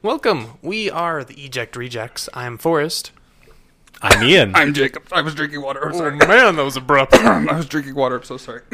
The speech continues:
Speaker 3: <clears throat>
Speaker 1: Cough to get off. That's right. Yeah, slurp it. Slurp slower.
Speaker 3: Stop it.
Speaker 1: <laughs> Get hydrated. Do it.
Speaker 3: Trying.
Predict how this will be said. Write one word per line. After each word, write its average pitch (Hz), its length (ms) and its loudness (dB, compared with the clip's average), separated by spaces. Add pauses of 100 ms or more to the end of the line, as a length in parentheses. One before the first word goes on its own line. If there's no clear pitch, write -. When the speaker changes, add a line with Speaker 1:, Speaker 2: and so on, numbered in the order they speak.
(100)
Speaker 3:
<clears throat> - 240 -20
Speaker 1:
Cough - 280 -10
to 113 60 -12
get 107 140 -10
off. 110 400 -10 (400)
That's 110 260 -18
right. 107 240 -14
Yeah, 104 220 -16
slurp 107 500 -12
it. 110 140 -14 (260)
Slurp - 560 -16
slower. - 580 -14 (140)
Speaker 3:
Stop - 280 -8
it. - 220 -10 (500)
Speaker 1:
<laughs> - 560 -20
Get - 180 -12
hydrated. - 680 -10 (280)
Do 349 160 -2
it. - 400 -6
Speaker 3:
Trying. - 380 -4